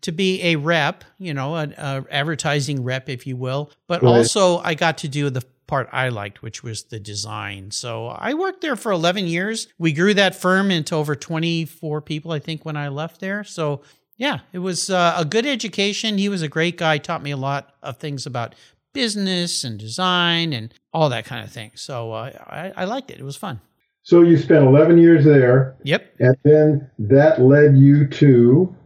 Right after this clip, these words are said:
Speaker 1: Well, uh, I landed an account. I came home from work one day and there was a catalog,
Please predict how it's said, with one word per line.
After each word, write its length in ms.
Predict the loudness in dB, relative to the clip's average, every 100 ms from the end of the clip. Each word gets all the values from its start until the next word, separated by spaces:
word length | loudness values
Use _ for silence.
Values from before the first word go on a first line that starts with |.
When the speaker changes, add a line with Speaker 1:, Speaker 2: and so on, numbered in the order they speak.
| -4
Speaker 1:
Well, 340 | 0 0 -2 _ -10
uh, 220 | -4 -2
I 180 | -2 -2
landed 500 | -2 -2 -2 -4 -4
an 160 | -4 -4
account. 640 | -4 -4 -2 0 -2 -10
I 40 | -12
came 220 | -4 -4
home 120 | -4
from 160 | -6 -6
work 220 | -6 -6
one 160 | -10 -6
day 180 | -4 -4
and 100 | -6
there 60 |
was 140 | -8 -10
a 80 |
catalog, 840 | -14 _ -12 -6 -4 -4 -6 -12 -20